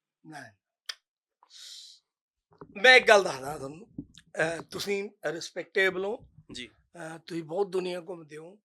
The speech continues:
Speaker 2: ਜੀ।
Speaker 1: ਬਹੁਤ ਜਗ੍ਹਾ ਤੇ ਜਾਂਦੇ ਹੋ। ਕਰਨ ਸਾਹਿਬ, ਇਹ ਜਿਹੜਾ ਮਿੱਟੀ ਚੈਨਲ ਆ ਤੁਹਾਡਾ,
Speaker 2: ਜੀ।
Speaker 1: ਇਹ ਮਿੱਟੀ ਚੋਂ ਪਾਣੀ ਵੀ ਕੱਢ ਦਿੰਦਾ, ਪਾਣੀ ਚੋਂ ਮਿੱਟੀ ਵੀ ਕੱਢ ਦਿੰਦਾ, ਮਿੱਟੀ ਚੋਂ ਦੁੱਧ ਵੀ ਕੱਢ ਦਿੰਦਾ।
Speaker 2: ਬਿਲਕੁਲ ਜੀ।
Speaker 1: ਜਿਹੜਾ ਤੁਹਾਡਾ ਚੈਨਲ ਆ।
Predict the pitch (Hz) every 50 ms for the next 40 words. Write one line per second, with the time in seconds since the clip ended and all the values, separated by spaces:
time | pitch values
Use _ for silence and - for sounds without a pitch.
0 | _ _ - 110 113 226 240 214 170 156 - 143 151 180 175 156 156 - _ _
1 | - - 139 - 135 120 120 135 131 143 147 139 143 131 131 139 139 135 139 156
2 | 175 170 _ _ _ _ _ _ _ _ 156 143 _ _ _ - - 160 160 160
3 | 151 - 175 170 170 180 175 _ _ _ _ _ _ _ - - - - - _
4 | _ 220 226 _ _ _ _ _ _ _ _ _ _ _ _ _ _ _ - 120
5 | 127 143 143 139 156 165 156 139 139 143 - 190 185 156 - 160 143 143 143 143
6 | 143 127 131 139 139 147 143 156 180 - - - _ _ 120 110 - - - _
7 | _ _ _ _ - _ _ _ _ _ _ _ _ _ _ _ _ _ _ _
8 | _ _ _ _ _ - 233 202 185 196 196 - 226 220 185 214 208 - 196 175
9 | 170 180 190 185 214 190 208 196 196 208 208 214 214 208 202 - - 170 175 180
10 | 170 156 185 160 151 151 156 - - 226 220 214 190 170 196 202 214 202 208 208
11 | 214 208 190 180 196 190 - 220 208 202 175 160 151 208 220 220 220 208 185 -
12 | 170 160 165 165 151 143 139 131 117 123 - _ - 117 123 117 110 - 123 117
13 | - - - 139 139 147 156 170 - 160 165 156 156 - - 135 120 113 113 107
14 | 107 107